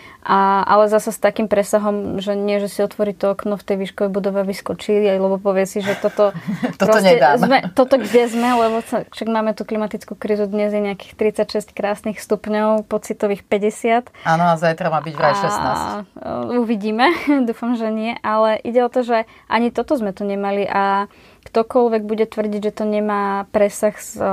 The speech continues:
Speaker 1: klimatickou krízou a zmenou klímy, tak, e, tak proste, mm, je to, ako je to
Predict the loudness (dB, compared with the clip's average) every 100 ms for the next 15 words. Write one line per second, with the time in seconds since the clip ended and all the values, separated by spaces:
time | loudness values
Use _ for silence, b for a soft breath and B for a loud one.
0 | -2 -2 -4 -2 -2 -2 -2 -4 -2 -2
1 | 0 2 2 2 -2 0 0 -2 -2 -2
2 | 0 0 0 -2 0 -2 0 0 0 0
3 | 0 -2 B B B B _ 0 0 -4
4 | 2 2 2 0 2 2 0 -6 -6 -6
5 | -8 -8 -10 -12 -8 0 2 2 0 -4
6 | -6 -14 -14 -16 -20 -20 -18 -18 -18 -20
7 | _ -4 -2 2 6 6 6 6